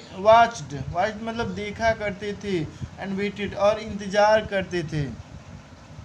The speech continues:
Means समझ में आ रहा है आपको कि, अ, ऐसी जगह पर्वत पे मैं अकेले ही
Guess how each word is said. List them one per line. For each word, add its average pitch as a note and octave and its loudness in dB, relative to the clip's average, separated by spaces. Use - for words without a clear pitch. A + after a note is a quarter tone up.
Means A#3+ -4
समझ B3+ 0
में C4+ 0
आ C4+ 4
रहा B3 8
है A3 8
आपको C#4+ -2
कि, C4 -2
अ, F3+ -2
ऐसी G#3+ -2
जगह B3 2
पर्वत G#3+ 2
पे A#3+ -4
मैं A3+ 0
अकेले A3 -2
ही G3 0